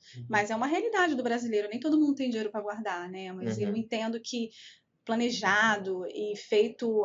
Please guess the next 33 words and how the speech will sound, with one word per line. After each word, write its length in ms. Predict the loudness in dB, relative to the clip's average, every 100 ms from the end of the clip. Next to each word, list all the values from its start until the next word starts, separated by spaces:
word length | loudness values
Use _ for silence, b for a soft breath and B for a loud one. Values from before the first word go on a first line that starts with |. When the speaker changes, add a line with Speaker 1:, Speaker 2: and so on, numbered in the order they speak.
| 0
Speaker 2:
a, 340 | -4 -2 -2
assim, 200 | -4 -6
a 80 | -6
longo 240 | -4 -6
prazo, 640 | -2 0 2 0 -2 -6 -10
às 160 | -10 -4
vezes 260 | -4 -4 -6
um 80 |
pequeno 640 | -6 -6 -2 0 0 -2 0
valor 320 | 2 0 0
pago 280 | 2 2 0
mensalmente 480 | -6 -6 -6 -6 -6
vai 100 | -6
fazer 180 | -4
muita 200 | -6 -8
diferença 400 | -12 -8 -8 -8
pra 80 | -8
esse 60 | -4 -2
Speaker 3:
De 20 |
Speaker 2:
cliente 120 | 2 4
Speaker 3:
grão 80 | 4
Speaker 2:
no 40 |
Speaker 3:
em 80 | 4
grão, 180 | 6 6 6
Speaker 2:
futuro. 60 | 2
Speaker 3:
né? 260 | 0 -2 -6
Você 280 | -6 0
Speaker 2:
A 120 | 4 6
galinha 320 | 6 4 0
enche 140 | -4
o 60 | -2
papo, 380 | 0 0 0 -4
exatamente, 640 | -4 2 6 8 6 6